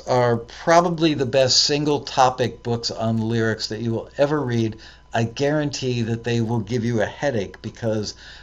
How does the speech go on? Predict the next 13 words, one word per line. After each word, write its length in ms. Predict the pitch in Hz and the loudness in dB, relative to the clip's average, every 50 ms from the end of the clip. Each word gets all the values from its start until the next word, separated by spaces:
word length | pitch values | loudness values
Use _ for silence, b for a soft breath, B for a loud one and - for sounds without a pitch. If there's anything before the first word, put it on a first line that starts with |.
| B B | B B
they 140 | - 120 120 | -4 -2 0
are 240 | 120 113 113 113 107 | 2 2 2 2 0
so 580 | - - - - 143 143 139 135 135 135 139 135 | 0 -2 0 2 2 4 4 4 4 4 2 0
incredibly 760 | 135 127 123 117 120 - - 170 170 170 165 - 151 135 | -2 -4 -6 -6 -6 0 2 4 4 4 2 0 -2 -2
good. 260 | 113 120 135 127 123 110 | 0 2 2 2 2 2
You 80 | 117 | 2
have 160 | 120 143 143 | 2 2 0
to 100 | - 135 | 0 -2
read 300 | 113 107 127 131 135 113 | -2 -2 -2 -4 -4 -4
stuff, 260 | - - - - - 117 | -4 -4 -4 -4 -4 -4
like, 160 | 107 95 - | -6 -6 -6
three 300 | - - - 139 143 143 | -12 -10 -6 -6 -6 -6
times. 500 | 139 - 127 120 123 131 135 131 - | -6 -4 -2 -2 0 0 -2 -4 -6